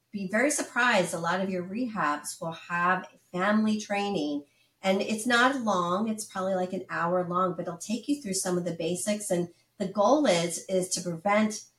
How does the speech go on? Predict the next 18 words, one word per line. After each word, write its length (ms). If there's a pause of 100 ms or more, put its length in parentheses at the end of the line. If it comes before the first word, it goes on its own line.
(340)
you 260
getting 360
hurt, 420 (100)
right? 300
'Cause 140
that's 340
what 140
this 200
is 120
about. 440 (280)
And 140
then, 420 (100)
you 120
know, 380 (160)
having, 540
as 140
David 320
said, 480